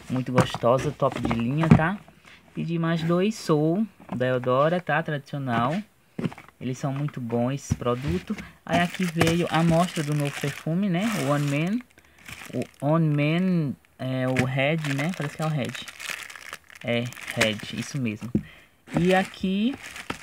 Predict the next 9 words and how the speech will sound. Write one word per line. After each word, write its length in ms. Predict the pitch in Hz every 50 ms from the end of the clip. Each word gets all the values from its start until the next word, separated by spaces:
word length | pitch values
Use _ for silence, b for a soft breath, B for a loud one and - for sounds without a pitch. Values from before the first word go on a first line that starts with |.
| - - - - - - - - - - 196 -
amostras 400 | - 151 151 151 156 151 156 160
do 140 | 151 147 143
Althea, 500 | 139 143 143 - - 165 170 190 214 208
tá, 220 | - - 190 214
gente? 520 | 220 202 - 185 185 190 196 - - 226 - - - - - - - - - - - - - - - - - _ - - - - - - - _ _ _
Do 120 | - 139
novo 420 | 143 147 143 147 156 156 160 170 160
Bela 420 | 139 - - 139 143 147 151 143
Althea. 840 | - - 139 143 143 - _ - 147 147 151 160 175 185 196 220